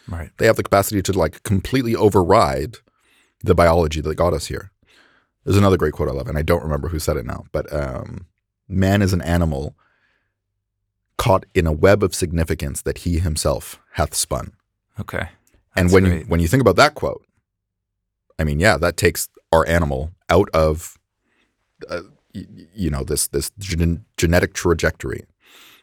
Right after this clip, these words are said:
Speaker 2: where sexual reproduction, where the amassing of resources, where survival of the fittest, where outcompeting other tribes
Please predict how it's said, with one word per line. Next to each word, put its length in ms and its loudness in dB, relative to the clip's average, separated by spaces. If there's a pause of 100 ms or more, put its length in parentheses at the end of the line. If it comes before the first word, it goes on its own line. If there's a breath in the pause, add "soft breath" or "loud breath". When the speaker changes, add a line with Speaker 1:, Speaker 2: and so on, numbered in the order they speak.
(140)
Speaker 2:
where 160 0
sexual 360 0
reproduction, 580 -2
where 120 -4
the 120 -6
amassing 420 0
of 100 -4
resources, 500 -4
where 100 -4
survival 440 2
of 60 -2
the 80 -6
fittest, 380 -6
where 120 -6
outcompeting 540 -2
other 160 0
tribes 500 -4